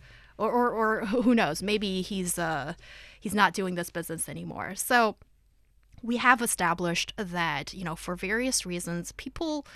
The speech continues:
resort to these kind of services. Do you have, like, a last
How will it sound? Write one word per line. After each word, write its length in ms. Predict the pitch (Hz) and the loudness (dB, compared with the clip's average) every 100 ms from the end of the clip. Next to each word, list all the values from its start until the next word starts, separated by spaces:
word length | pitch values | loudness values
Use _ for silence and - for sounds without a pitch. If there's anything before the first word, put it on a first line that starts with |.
| - - - - | -20 -20 -20 -12
resort 420 | 247 254 220 262 - | -4 -2 0 -4 -4
to 80 | 302 | -4
these 240 | 285 285 | -2 -4
kind 260 | - 285 302 | -2 -2 -2
of 80 | - | -2
services. 720 | 320 381 427 - - 98 202 | -2 -2 -2 -2 -4 -4 -4
Do 100 | - | 0
you 60 | 392 | 2
have, 320 | - 523 - | 2 -4 -2
like, 220 | 349 277 226 | -2 -2 -4
a 40 | |
last 800 | 175 - 202 277 285 - - | -6 0 4 4 4 4 2